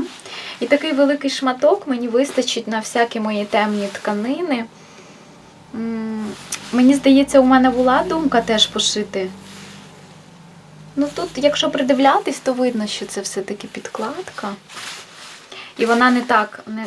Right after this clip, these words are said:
не така, не настільки пластична, як попередні, як перші дві, які я купила саме для спідниць. Да, величезний шматок підкладки тепер у мене є. Я забезпечена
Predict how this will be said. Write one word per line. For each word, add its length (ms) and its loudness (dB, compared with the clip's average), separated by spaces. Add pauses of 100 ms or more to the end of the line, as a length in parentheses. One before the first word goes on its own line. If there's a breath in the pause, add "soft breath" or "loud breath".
не 160 -6
така, 300 -2
не 140 -4
настільки 440 -4
пластична, 680 -4
як 300 -2
попередні, 800 2
як 180 2
перші 480 0 (120)
дві, 120 -6
які 300 -6
я 80 -4
купила 440 -6 (100)
саме 260 -2 (100)
для 220 0
спідниць. 440 -4 (4000 loud breath)
Да, 160 2
величезний 580 0
шматок 340 -4
підкладки 580 0
тепер 300 -2
у 20 -4
мене 280 -2
є. 180 -4
Я 180 4
забезпечена 880 0